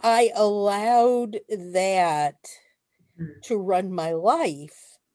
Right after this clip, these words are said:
Speaker 1: I would be right back where I was six years ago when I was curled up in a ball in the basement
Speaker 2: Mm.
Speaker 1: in the dark,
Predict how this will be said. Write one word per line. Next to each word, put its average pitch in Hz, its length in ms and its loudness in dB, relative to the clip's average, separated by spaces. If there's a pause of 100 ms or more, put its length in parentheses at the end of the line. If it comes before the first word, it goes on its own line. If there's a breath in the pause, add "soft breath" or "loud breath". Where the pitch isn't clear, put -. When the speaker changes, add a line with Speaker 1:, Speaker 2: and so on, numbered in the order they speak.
(1600 soft breath)
Speaker 1:
I 262 120 6
would 262 180 -2
be 220 140 -2
right 233 220 4
back 226 240 4
where 202 120 0
I 196 120 4
was 190 260 0
six 190 220 -6
years 208 200 -4
ago 175 200 0
when 165 160 0
I 165 80 0
was 160 120 -8
curled 175 300 -2
up 165 180 -2
in 165 100 -6
a 160 40 -8
ball 160 400 0
in 156 80 -10
the 165 80 -10
basement 156 640 -8 (200)
Speaker 2:
Mm. 180 200 -10
Speaker 1:
in 196 100 -6
the 190 80 -4
dark, 160 300 0